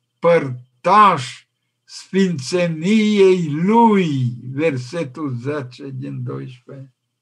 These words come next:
Vedeți? Asta trebuie să ne fie o mare bucurie, să devenim noi părtași sfințeniei lui Dumnezeu.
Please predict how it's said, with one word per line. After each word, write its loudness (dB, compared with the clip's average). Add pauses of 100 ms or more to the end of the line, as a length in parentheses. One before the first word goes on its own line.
(1600)
Vedeți? -6 (360)
Asta -6
trebuie -2
să -10
ne -6
fie -6
o 0
mare 0
bucurie, -8 (1120)
să -10
devenim -4
noi 2
părtași -4
sfințeniei -6
lui -10
Dumnezeu. -12